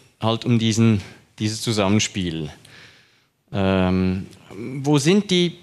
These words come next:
die, die offensichtlichen Schnittstellen? In der Präsentation wird's ein bisschen technischer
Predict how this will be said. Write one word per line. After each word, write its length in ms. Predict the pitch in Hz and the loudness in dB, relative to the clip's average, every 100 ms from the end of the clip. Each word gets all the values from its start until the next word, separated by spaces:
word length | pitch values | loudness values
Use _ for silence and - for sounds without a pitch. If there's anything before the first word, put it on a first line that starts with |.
| - | -2
die, 140 | 151 | 0
die 180 | 151 165 | 0 2
offensichtlichen 680 | 180 180 165 175 - 131 107 | 2 4 4 2 0 2 2
Schnittstellen? 1120 | 139 175 - 117 131 151 156 82 107 - 90 | 2 0 0 0 2 2 2 -2 -10 -12 -6
In 140 | 135 127 | -2 2
der 160 | 147 | 0
Präsentation 520 | 151 147 139 127 147 | 0 0 0 0 2
wird's 140 | 139 143 | 2 2
ein 80 | 135 | 0
bisschen 340 | - 135 131 - | 0 -2 -4 -6
technischer 720 | - 139 - 170 - 156 156 | -4 -2 0 0 2 2 0